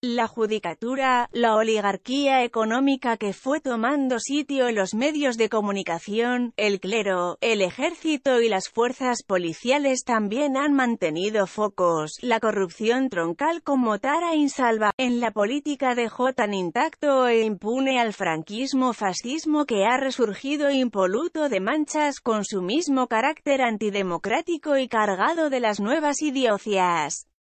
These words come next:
El Partido Popular no se explica sin el atado y bien atado.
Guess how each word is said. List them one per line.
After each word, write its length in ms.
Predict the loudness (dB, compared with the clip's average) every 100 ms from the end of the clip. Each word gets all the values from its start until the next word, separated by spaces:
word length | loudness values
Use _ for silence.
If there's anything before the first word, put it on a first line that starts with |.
| _ _ _ _ _ -2
El 220 | -2 0
Partido 640 | 0 -2 -2 -2 0 0
Popular 560 | 0 -2 2 2 2 2
no 220 | 0 0
se 160 | 2 0
explica 640 | 0 -6 -4 -4 -2 -4
sin 200 | 0 0
el 140 | 2
atado 460 | 0 0 0 -2 -2
y 80 | -2
bien 280 | 0 0 -2
atado. 760 | 0 0 2 2 0 -2 -8